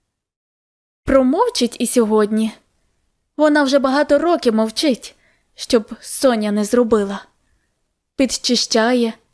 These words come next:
закриває очі та мовчить. Так було не завжди. Легкий доторк до плеча змусив жінку обернутись.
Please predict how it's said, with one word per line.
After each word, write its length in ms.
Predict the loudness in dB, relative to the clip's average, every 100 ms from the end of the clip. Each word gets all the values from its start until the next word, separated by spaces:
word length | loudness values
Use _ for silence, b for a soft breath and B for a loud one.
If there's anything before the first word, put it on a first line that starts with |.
| -12
закриває 720 | -2 0 2 0 2 2 0
очі 320 | 0 -2 0 -2
та 140 | 0
мовчить. 720 | 0 -2 0 0 0 -6 -20 _ _ _ _ _ _ _ _ _
Так 280 | 0 0 0
було 360 | 0 2 2 0
не 140 | 0
завжди. 500 | -2 -4 -6 -10 -14 -18 _ _ _ _ _ _ _ _ _ 0
Легкий 500 | 2 2 2 4 4
доторк 460 | 4 2 2 0 0
до 140 | 0
плеча 360 | 2 2 2 0
змусив 400 | 0 -2 -2 -2
жінку 360 | 0 0 2
обернутись. 760 | 2 2 0 0 -2 -4 -8